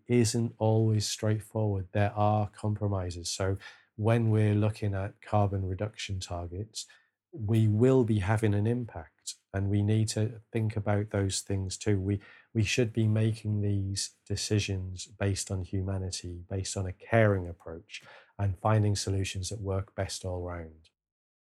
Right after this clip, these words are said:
So the third thing is caring for the environment, and, uh, explicitly that's what we're looking at with, um, Let's Go Zero twenty thirty, but that has an impact on ourselves too, obviously. But it's, you know, what can you do in your school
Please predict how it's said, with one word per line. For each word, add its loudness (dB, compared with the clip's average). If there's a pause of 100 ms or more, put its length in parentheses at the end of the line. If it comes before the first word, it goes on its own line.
(240)
So 2
the 6
third 6
thing 0
is 2
caring 2
for -2
the 0
environment, -2 (100)
and, 0
uh, -4 (160)
explicitly -2
that's -4
what -8
we're -4
looking -4
at -6
with, -4 (140)
um, -4
Let's -6
Go -2
Zero 0
twenty -8
thirty, -4 (440)
but 2
that 0
has -2
an -6
impact -2
on -2 (320)
ourselves -2
too, -8
obviously. -8 (480)
But 6
it's, -4
you 0
know, 2
what 4
can 2
you 8
do 4
in 2
your 2
school -4